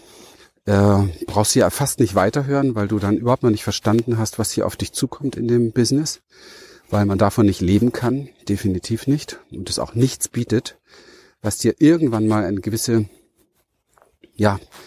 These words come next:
eine gewisse Kalkulierbarkeit gibt oder einen Automatismus schenken kann, weil du nichts davon bezahlen kannst, ja. Von daher brauchst du ehrlich gesagt für sowas gar nicht antreten.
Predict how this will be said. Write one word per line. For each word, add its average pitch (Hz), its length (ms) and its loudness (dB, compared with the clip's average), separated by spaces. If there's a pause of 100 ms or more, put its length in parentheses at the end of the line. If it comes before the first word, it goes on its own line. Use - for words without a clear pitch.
(520)
eine 101 120 -4
gewisse 113 220 0
Kalkulierbarkeit 113 1000 2
gibt - 180 -2
oder 95 160 -6
einen 92 180 -4
Automatismus 95 680 -2
schenken 87 360 -6
kann, 98 200 -2
weil 92 120 -2
du 98 60 -4
nichts 104 320 0
davon 101 280 -2
bezahlen 95 380 -2
kannst, - 420 -12 (100)
ja. 90 200 -12 (580)
Von 90 160 -8
daher 101 480 4 (1300)
brauchst 113 340 2
du 143 80 4
ehrlich 131 300 4
gesagt 117 380 2
für 120 140 -2
sowas 117 380 4
gar 98 140 0
nicht - 180 -6
antreten. 127 680 0